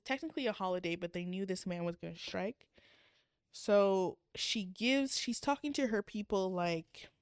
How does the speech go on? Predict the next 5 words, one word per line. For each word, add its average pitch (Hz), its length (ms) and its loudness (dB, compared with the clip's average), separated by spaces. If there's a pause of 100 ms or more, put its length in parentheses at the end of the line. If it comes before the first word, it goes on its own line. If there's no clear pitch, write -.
(480)
you 196 180 2
know, 165 380 2 (880)
"Thank 220 260 2
you 214 380 2
for 175 960 2